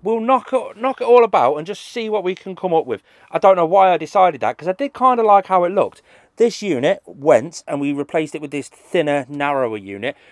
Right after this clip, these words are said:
with a sink that's under there with the tap, yeah. And, uh, that's currently what that looks like. I don't like the colour of it. And then all these overheads were black with, like, a real wood finish on 'em. Same with these ones down here. Can you guess what I'm about to say? Don't like 'em.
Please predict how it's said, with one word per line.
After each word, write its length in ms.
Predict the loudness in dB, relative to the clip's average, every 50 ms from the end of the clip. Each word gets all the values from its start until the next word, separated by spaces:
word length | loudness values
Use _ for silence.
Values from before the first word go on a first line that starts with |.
| _ _
with 220 | 0 0 0 0 0
a 100 | -4 -12
sink 380 | -8 -8 -8 -8 -8 -10 -12
that's 180 | -14 -14 -8 -8
under 220 | -8 -8 -6 -2
there 280 | 0 2 4 4 2 2
with 120 | 0 -4
the 100 | _ -16
tap, 320 | -18 -10 -8 -8 -8 -8 -10 -8
yeah. 180 | -6 -6 -6 -6 _ _ -20 _ _ _ _ _ -2
And, 260 | -2 0 0 0 0
uh, 200 | -2 -2 -2 -4 -4
that's 240 | -4 -4 -4 -4
currently 320 | -6 -4 -4 -2 -2 -2 -4
what 120 | -4 -2 0
that 160 | -2 -2 -4
looks 200 | -6 -10 -10 -6
like. 280 | -4 -2 -2 -4 -6 _ _ _ -6
I 40 | 0
don't 160 | 0 0 0
like 160 | 0 -2 -4 -6
the 80 | -8
colour 300 | -8 -8 -8 -6 -6 -8
of 100 | -10 -12
it. 100 | -14 -20 _ _ _ _ _ _ _
And 160 | -6 -4 -4 -2
then 180 | -4 -4 -6 -10 -18 _
all 280 | -12 -6 -4 -4 -4 -4
these 260 | -6 -10 -10 -6 -2
overheads 440 | -2 -2 -2 -2 -4 -4 -4 -4 -6
were 120 | -8 -10
black 440 | -8 -6 -4 -4 -4 -6 -10 -12 -14
with, 140 | -14 -6 -6
like, 180 | -6 -6 -6
a 60 | -8
real 340 | -10 -8 -6 -4 -4 -4 -6
wood 200 | -6 -6 -8 -8
finish 340 | -8 _ -12 -10 -10 -6 -4
on 100 | -4 -4
'em. 100 | -4 -6 -10 _ _ _
Same 320 | _ _ -8 -6 -4 -4 -4
with 160 | -4 -6 -4
these 260 | -2 -2 -2 -2 -2
ones 220 | -2 -2 -2 -2 0
down 220 | 0 0 0 0
here. 240 | -2 -2 -2 -2 -2 _ _ _
Can 120 | _ -12 -10
you 60 | -6
guess 200 | -6 -6 -4 -4
what 80 | -8 -8
I'm 60 | -6
about 260 | -2 0 0 -2 -2
to 80 | -6 -6
say? 240 | -4 -4 -4 -4 -8 _ _ _ _ _ _ _ _ _ _ _ _ _ _ _
Don't 140 | -10 -6
like 240 | -4 -6 -6 -6 -6
'em. 100 | -12 -14